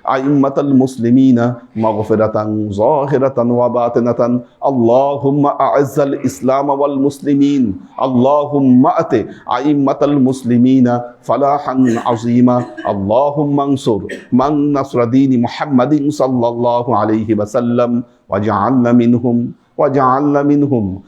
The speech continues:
واجعلنا منهم. واخذل من خذل دين محمد صلى الله عليه وسلم،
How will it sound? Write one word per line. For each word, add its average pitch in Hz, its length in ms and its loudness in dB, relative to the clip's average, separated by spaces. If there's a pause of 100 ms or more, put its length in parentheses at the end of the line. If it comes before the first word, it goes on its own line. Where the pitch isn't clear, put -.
(120)
واجعلنا 143 600 0
منهم. 147 560 0 (220)
واخذل 135 680 0 (260)
من 143 380 2
خذل 135 440 0
دين 139 360 2
محمد 139 640 0
صلى 127 360 0
الله 120 520 0
عليه 110 440 -2
وسلم، 123 640 0